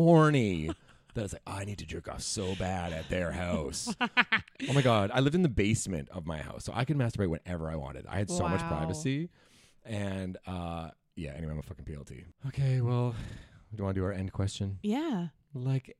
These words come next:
Speaker 1: every episode, we end with a question.
Speaker 2: Yeah.
Speaker 1: This week's question.
Speaker 2: Okay.
Speaker 1: If you got in a plane crash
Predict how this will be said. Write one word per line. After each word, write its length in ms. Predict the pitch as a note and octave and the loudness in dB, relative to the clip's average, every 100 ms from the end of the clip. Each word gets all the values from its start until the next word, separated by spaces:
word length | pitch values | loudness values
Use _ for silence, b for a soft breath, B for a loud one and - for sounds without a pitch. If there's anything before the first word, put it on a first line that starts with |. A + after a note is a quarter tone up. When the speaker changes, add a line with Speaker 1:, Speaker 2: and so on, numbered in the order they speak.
| - | -2
Speaker 1:
every 400 | G#2 D#2+ E2+ D2+ | -2 0 0 0
episode, 720 | D#2 F2 - G2 G#2 A2+ C#3 | -2 -4 0 2 4 4 0
we 320 | G3 A3 F#3+ | -2 0 4
end 180 | C3 G#2+ | 4 2
with 100 | F#2 | 0
a 40 | F#2 | -2
question. 580 | - E2+ E2+ D#2 D2 D#2 _ | -2 -4 -4 -6 -10 -12 _
Speaker 2:
Yeah. 220 | A3 G3+ C3+ | -6 0 2
Speaker 1:
This 200 | E3 E3 | 2 0
week's 260 | E2 C#2+ | -8 -10
question. 480 | - C#2 - D2 D2 - | -12 -12 -10 -12 -12 -10
Speaker 2:
Okay. 320 | F3+ D#3+ F#3+ B3 | -8 -8 -8 -6
Speaker 1:
If 100 | F#2 | -2
you 80 | A2+ | 0
got 140 | D#3+ | 0
in 60 | A3 | 0
a 80 | |
plane 240 | G3 F#2+ F2 | 0 0 0
crash 480 | D2 B1+ - - | -4 -8 -10 -12